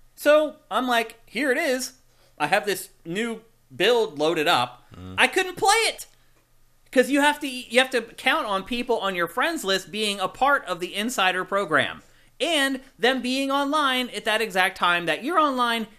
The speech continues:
Speaker 1: and
Speaker 2: You can
Speaker 1: them
Speaker 2: invite
Speaker 1: wanting
Speaker 2: them and,
Speaker 1: to
Speaker 2: yeah.
Speaker 1: actually play campaign co-op for Halo Infinite. And so I could not
Speaker 2: Yeah,
Speaker 1: play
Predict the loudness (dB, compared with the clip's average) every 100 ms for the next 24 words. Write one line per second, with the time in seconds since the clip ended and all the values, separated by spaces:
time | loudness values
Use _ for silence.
0 | -12 -4 -2 0 0 2 2 2 0 -4
1 | -4 -4 2 2 2 -2 -6 -6 -4 0
2 | 2 2 -2 -6 _ -2 0 0 0 0
3 | 0 -2 -2 -4 -4 -4 -6 -10 -10 -10
4 | -12 -16 _ _ -6 -2 0 0 0 0
5 | 2 6